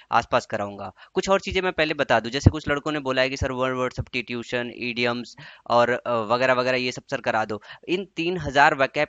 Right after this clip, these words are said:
की सीरीज में वो सारी की सारी इंक्लूड होगी जो एसएससी सीपीओ को कवर करेगी, एमटीएस को करेगी, सीजीएल को कवर करेगी। एसएससी के किसी भी एग्जाम में वो vocab, अ, एमटीएस का, सीजीएल में, सीजीएल का एमटीएस में और सीपीओ में इस तरीके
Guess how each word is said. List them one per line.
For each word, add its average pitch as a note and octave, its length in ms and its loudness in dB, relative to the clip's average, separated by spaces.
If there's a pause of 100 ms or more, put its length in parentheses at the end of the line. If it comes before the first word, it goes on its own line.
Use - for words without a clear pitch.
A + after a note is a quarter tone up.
की D#3+ 60 -4
सीरीज C3 360 -8
में D#3 340 -4 (120)
वो D3+ 120 -2
सारी C3 340 0
की D3+ 100 -4
सारी C3+ 220 -2
इंक्लूड C3+ 420 -6
होगी B2+ 300 -6
जो C3+ 280 -4
एसएससी B2+ 320 -8
सीपीओ B2 320 -6
को A#2+ 140 -10
कवर A#2 280 -4
करेगी, A#2 340 -6
एमटीएस A2+ 420 -6
को A2+ 80 -8
करेगी, A2+ 300 -8
सीजीएल A#2 380 -8
को A#2 100 -8
कवर A2+ 260 -6
करेगी। G#2 400 -10
एसएससी D#3 300 -10
के G#3 100 -2
किसी F3+ 240 -8
भी F3+ 100 -6
एग्जाम C#3 300 0
में E3+ 100 0
वो D#3 260 -2
vocab, D#3+ 180 2 (580)
अ, C3+ 100 4
एमटीएस C#3+ 420 0
का, D3+ 100 -4
सीजीएल C3+ 320 -2
में, C#3 100 -2
सीजीएल C3 360 -6
का C3 120 0
एमटीएस B2 420 -4
में B2+ 140 -2
और B2 120 2
सीपीओ B2+ 340 -6
में B2+ 120 -4
इस - 80 -6
तरीके A#2+ 260 -8